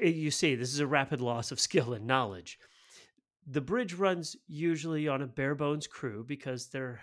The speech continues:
hasn't been a need to have a full crew going in all of the time,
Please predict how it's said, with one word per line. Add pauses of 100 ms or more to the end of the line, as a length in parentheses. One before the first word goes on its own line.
hasn't
been
a
need
to
have
a
full
crew
going (120)
in (880)
all
of
the
time,